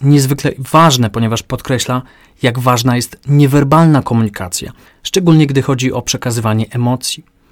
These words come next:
Ale równie ważne jest zrozumienie, że niewerbalna komunikacja nie zastępuje werbalnej.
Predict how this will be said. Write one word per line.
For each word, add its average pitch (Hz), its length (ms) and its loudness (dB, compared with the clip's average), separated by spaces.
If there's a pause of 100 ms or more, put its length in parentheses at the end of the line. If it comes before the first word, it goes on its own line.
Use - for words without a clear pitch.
(280)
Ale 135 240 0
równie 165 320 4
ważne 117 380 0
jest 139 240 -6
zrozumienie, 135 640 -2
że 123 140 -4 (300)
niewerbalna 139 600 2
komunikacja 127 640 -2 (400)
nie 160 200 6
zastępuje 160 720 0
werbalnej. 117 800 -2